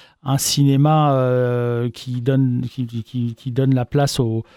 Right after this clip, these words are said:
aux, aux auteurs. Donc, euh, voilà, cette, cette salle, depuis deux mille treize, euh, a, euh, a tenté, en tous les cas, de, d'avoir une, une ligne éditoriale, euh, euh,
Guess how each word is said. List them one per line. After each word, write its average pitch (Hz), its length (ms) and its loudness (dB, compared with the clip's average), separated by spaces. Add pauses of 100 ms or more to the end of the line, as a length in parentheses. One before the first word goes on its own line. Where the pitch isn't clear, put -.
(280)
aux, 123 400 -6
aux 127 300 0
auteurs. 180 680 2
Donc, 135 360 0
euh, 117 560 0 (480)
voilà, 151 240 0
cette, - 220 -4
cette - 360 -6
salle, 151 300 2
depuis 127 280 -2
deux 127 120 2
mille 123 180 2
treize, 147 480 0
euh, 110 240 -6 (400)
a, 58 400 -6
euh, 52 400 -10 (120)
a - 520 -12
tenté, 135 400 -2
en 131 80 0
tous 123 140 -8
les 123 100 -4
cas, 147 220 -2
de, 117 260 -6
d'avoir 117 380 -6
une, 110 140 -6 (120)
une 120 120 -2
ligne 135 180 2
éditoriale, 131 720 0
euh, 110 300 -6 (500)
euh, 107 520 -10